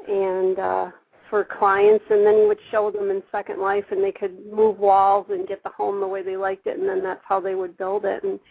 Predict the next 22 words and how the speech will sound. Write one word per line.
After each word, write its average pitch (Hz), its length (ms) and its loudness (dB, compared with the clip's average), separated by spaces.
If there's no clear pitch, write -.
immediately 214 760 4
I 196 280 -2
thought, 202 320 2
"Wow, 196 420 -2
I 214 160 -8
<laughs> - 160 -20
can 247 200 -4
try 247 220 2
to 233 40 -6
use 214 300 -8
that 214 300 0
in 196 120 -4
my 196 240 -6
job 202 320 -2
as 190 200 -8
an 185 100 -12
engineer 196 560 -4
and 190 80 -2
in 185 100 -8
public 190 360 -10
works." 208 360 -8
So 190 220 -2